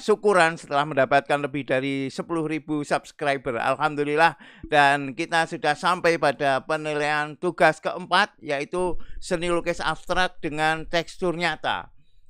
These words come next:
Keseluruhan tugas ini ada sepuluh tugas, sam-, sekarang sampai ke tugas kesembilan dan penilaiannya sampai ke penilaian keempat. Alhamdulillah, saya sangat, eh,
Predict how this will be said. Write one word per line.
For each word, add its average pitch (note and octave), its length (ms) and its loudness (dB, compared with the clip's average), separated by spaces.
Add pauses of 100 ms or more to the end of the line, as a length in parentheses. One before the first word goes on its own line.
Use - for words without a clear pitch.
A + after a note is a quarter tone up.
Keseluruhan E3+ 640 4
tugas E3+ 320 0
ini F3 160 -4
ada E3 480 4
sepuluh G#3 480 2
tugas, G3+ 560 0
sam-, D3 320 2
sekarang E3+ 400 2
sampai D3+ 400 0
ke D3+ 240 -2
tugas C#3+ 480 2 (320)
kesembilan D3+ 640 0
dan D3 240 -2
penilaiannya C#3+ 560 0
sampai C#3+ 480 -4
ke D3 320 2 (320)
penilaian D3 640 2
keempat. C#3 640 -2 (160)
Alhamdulillah, D3+ 720 0
saya C#3+ 320 0
sangat, C#3+ 400 -2 (480)
eh, C3 160 0